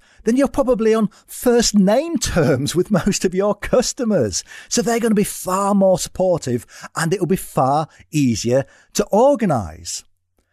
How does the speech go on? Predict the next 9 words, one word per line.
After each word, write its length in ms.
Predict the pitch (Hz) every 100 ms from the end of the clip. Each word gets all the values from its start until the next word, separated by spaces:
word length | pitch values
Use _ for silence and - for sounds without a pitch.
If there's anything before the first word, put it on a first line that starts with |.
| _ _ _
Successful 920 | - 247 - - 262 285 - - 277
companies 840 | - - 226 - 123 98 80 - - - -
know 200 | 160 233
that 180 | 190 190
to 80 | 143
keep 400 | - - 196 285
their 220 | 254 277
employees 480 | 302 - 269 277 262
productive, 760 | - - 220 - - 110 107